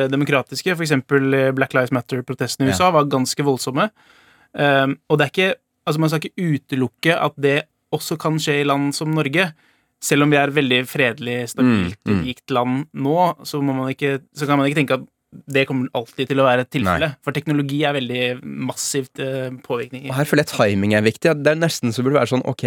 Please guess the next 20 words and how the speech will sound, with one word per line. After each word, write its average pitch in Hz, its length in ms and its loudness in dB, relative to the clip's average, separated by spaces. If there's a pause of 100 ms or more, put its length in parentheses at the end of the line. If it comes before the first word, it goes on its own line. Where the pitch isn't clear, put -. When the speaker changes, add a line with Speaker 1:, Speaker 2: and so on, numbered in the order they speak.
Speaker 2:
ser 123 240 -2
vi - 60 -10
for 95 100 -2
oss 92 80 -4
at 98 160 -6
en 107 160 2
revolusjon 104 560 2
kan 92 320 -2
finne 101 240 -8
sted, 120 320 0
så - 120 -6
burde 104 120 0
vi 113 80 4
gjøre 95 160 2
det 101 60 -2
nå. 104 160 4 (100)
Fordi 117 260 2 (320)
i 123 120 -2
det 117 180 4 (240)
myndighetene, 95 680 0